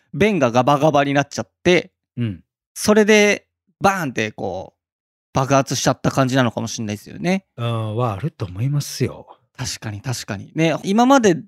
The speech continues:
Speaker 1: しなかったことをしてるということは、多分そういうことですよね。
Speaker 2: うん。そう。
Speaker 1: 第三者の前ではしなかったことが出てしまったっていう。
Speaker 2: うん。
Speaker 1: 確かにちょっと心配ですね、それを考えると。
Speaker 2: うん。多分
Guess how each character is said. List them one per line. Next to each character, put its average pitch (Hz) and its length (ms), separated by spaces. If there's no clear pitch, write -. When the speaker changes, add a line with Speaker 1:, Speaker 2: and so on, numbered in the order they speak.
Speaker 1:
し - 200
な 233 120
か - 120
っ - 100
た 147 100
こ 139 120
と 123 120
を 123 60
し - 100
て 147 120
る 165 120
と - 80
い 151 40
う - 40
こ 120 120
と - 100
は、 110 60
多 156 120
分 151 80
そ 147 180
う - 20
い - 20
う 151 60
こ 165 100
と 196 120
で 156 100
す - 100
よ - 100
ね。 170 300
Speaker 2:
う 117 60
ん。 90 600
そ - 340
う。 - 100
Speaker 1:
第 127 220
三 120 260
者 120 180
の 120 260
前 190 220
で 202 80
は 226 100
し - 160
な 196 100
か 175 100
っ - 140
た 135 100
こ - 120
と 147 340
が 196 380
出 190 140
て 196 100
し - 160
ま 123 80
っ - 140
た - 80
っ - 80
て 98 100
い 98 280
う。 - 140
Speaker 2:
う 117 60
ん。 90 760
Speaker 1:
確 226 120
か 170 80
に 147 40
ち - 80
ょ 208 40
っ - 40
と 135 80
心 131 300
配 127 160
で 120 80
す - 140
ね、 220 180
そ - 140
れ 78 120
を - 60
考 - 220
え 101 60
る - 140
と。 - 260
Speaker 2:
う 110 100
ん。 95 360
多 294 100
分 196 140